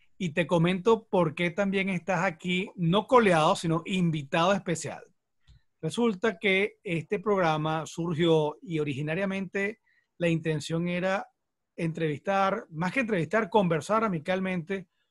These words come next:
con profesores de derecho, y por eso es que esto se llama el Estado del Derecho. Pero resulta que el derecho, igual como todas las demás áreas, no podemos verlo como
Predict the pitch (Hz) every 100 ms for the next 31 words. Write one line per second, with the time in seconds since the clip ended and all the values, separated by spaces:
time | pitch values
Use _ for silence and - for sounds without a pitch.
0 | _ - 180 165 175 147 160 202 214 214
1 | 190 - - 156 135 139 240 214 170 160
2 | - 175 190 - _ _ _ 170 143 143
3 | 139 175 175 170 180 196 175 160 165 -
4 | _ - 165 151 - 156 156 170 143 165
5 | 156 190 240 185 - - _ _ _ _
6 | _ - 170 185 214 175 - 196 233 214
7 | 185 214 196 175 196 214 143 165 165 214
8 | 147 - _ - 220 233 165 139 131 135
9 | 160 202 170 151 151 156 143 170 190 180
10 | 175 190 165 151 139 131